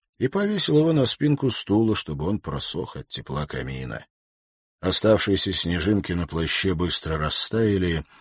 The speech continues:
и поднялись в воздух струйками пара. Когда посетители увидели, что молодой человек держит под мышкой,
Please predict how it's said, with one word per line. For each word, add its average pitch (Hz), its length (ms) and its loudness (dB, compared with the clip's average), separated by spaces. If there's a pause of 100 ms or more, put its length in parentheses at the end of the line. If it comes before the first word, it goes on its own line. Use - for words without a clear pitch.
(200)
и 110 100 -2
поднялись 156 640 0
в 82 80 -4
воздух 101 720 -2
струйками 69 760 -6
пара. - 460 -10 (680)
Когда 135 280 -2
посетители 117 760 -4
увидели, 107 720 0
что 98 480 -2
молодой 71 480 -6
человек 71 500 -6
держит 69 440 -6
под - 180 -16
мышкой, 69 720 -12